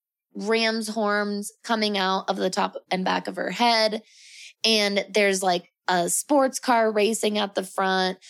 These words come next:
She's got cool tattoos on her arm. And, like, this is so quintessential. Aviator sunglasses with a leather jacket, it just barely, like,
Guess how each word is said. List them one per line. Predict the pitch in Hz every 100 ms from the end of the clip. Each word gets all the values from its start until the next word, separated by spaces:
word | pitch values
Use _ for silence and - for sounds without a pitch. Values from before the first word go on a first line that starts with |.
| -
She's | - - 214
got | 196 180 -
cool | - 240 214 196
tattoos | 208 196 - 277 254
on | 233 226
her | 220
arm. | 220 208 202
And, | 196
like, | 185 170 - - - _ _
this | 196 214 220
is | 202
so | - 170
quintessential. | 175 165 175 196 180 190 - - - - - -
Aviator | 208 240 220 269 247 247 220
sunglasses | 220 202 190 185 180 185 175 190 185 180 - _ _ _ _
with | 180 214 202 190 -
a | 190
leather | 185 180 185 202
jacket, | 196 180 175 180 208 196
it | 208 -
just | 196 180
barely, | - 180 185 190
like, | 185 175